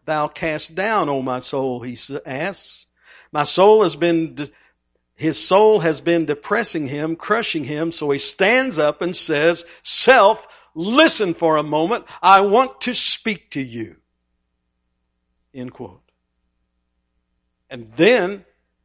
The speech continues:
speak the word of God to ourselves. That, that's, that's why we commit memory verses, so that we, we don't ha-,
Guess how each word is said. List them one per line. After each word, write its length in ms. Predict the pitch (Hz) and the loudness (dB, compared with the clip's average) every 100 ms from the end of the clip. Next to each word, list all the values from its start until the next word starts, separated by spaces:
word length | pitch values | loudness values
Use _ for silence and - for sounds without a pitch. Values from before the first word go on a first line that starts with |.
| _ _ | _ _
speak 580 | - - - - 247 - | -8 -6 -6 0 -2 2
the 100 | 208 | 2
word 200 | 196 202 | 4 4
of 100 | 196 | 6
God 360 | 220 269 294 - | 6 6 4 0
to 180 | 202 165 | 4 4
ourselves. 1080 | 139 - - 143 110 87 - - - - _ _ _ _ _ _ _ _ _ _ | 4 0 -2 -2 -2 -10 -18 -20 -20 -20 _ _ _ _ _ _ _ _ _ _
That, 300 | - 131 208 | -14 -6 -6
that's, 400 | - 220 - - _ _ _ - | -4 -8 -6 -12 _ _ _ -6
that's 220 | 233 - | -6 0
why 280 | 226 220 220 | 2 4 2
we 240 | 180 151 - _ _ _ _ _ _ | 0 -2 -6 _ _ _ _ _ _
commit 460 | - 202 233 190 175 | -6 2 2 0 -4
memory 540 | 180 254 247 185 165 | 0 0 0 -4 -4
verses, 840 | 131 123 156 131 - 110 - - - _ _ _ _ _ _ _ _ _ _ _ _ _ _ _ _ | -8 0 0 2 -8 -10 -12 -14 -18 _ _ _ _ _ _ _ _ _ _ _ _ _ _ _ _
so 200 | - 175 | -4 -2
that 200 | 170 156 - _ _ _ _ _ _ _ | 0 0 -2 _ _ _ _ _ _ _
we, 140 | 160 | -8
we 120 | 160 175 | -4 -2
don't 200 | 196 175 | -2 -4
ha-, 280 | - - | -8 -16